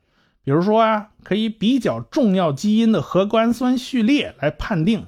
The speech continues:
两个物种亲戚关系离得远它还是近呐。这种信息是包含在生，生物体的身体内的，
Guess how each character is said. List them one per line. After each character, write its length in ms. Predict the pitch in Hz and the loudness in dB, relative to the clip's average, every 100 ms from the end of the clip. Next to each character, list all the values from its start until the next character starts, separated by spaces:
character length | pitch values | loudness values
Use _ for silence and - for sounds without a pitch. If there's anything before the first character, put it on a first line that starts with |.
| - | -8
两 260 | 127 113 | -6 -4
个 100 | 139 | -2
物 220 | 226 247 156 | 0 0 0
种 180 | 127 | -2
亲 220 | 139 226 202 | -2 0 0
戚 100 | 156 | 0
关 220 | 202 202 | 0 0
系 160 | 185 | 0
离 220 | 123 127 180 | -2 -2 0
得 240 | 170 147 | 2 0
远 340 | 123 120 117 | -2 -6 -4
它 320 | 131 160 170 175 | -4 -2 -2 -4
还 180 | 170 170 | -4 -2
是 120 | 180 | -2
近 260 | 185 233 185 | 0 0 0
呐。 260 | 185 196 _ _ _ _ _ _ _ - | -2 -4 _ _ _ _ _ _ _ -2
这 160 | 392 | 0
种 220 | 277 170 135 | 2 -2 -4
信 300 | - 233 160 | 0 0 0
息 180 | 208 | -2
是 200 | 196 175 | -4 -4
包 260 | 156 226 226 | -2 0 2
含 160 | 208 220 | 2 2
在 160 | 190 | 0
生， 440 | - - 247 262 247 | -4 -6 -2 0 -2
生 300 | - 285 262 | -2 -2 -2
物 80 | |
体 180 | 160 214 | -4 -6
的 180 | 107 180 | -8 -8
身 200 | - 311 | -4 -4
体 140 | - | -2
内 220 | 117 262 | -2 -2
的， 120 | - | -4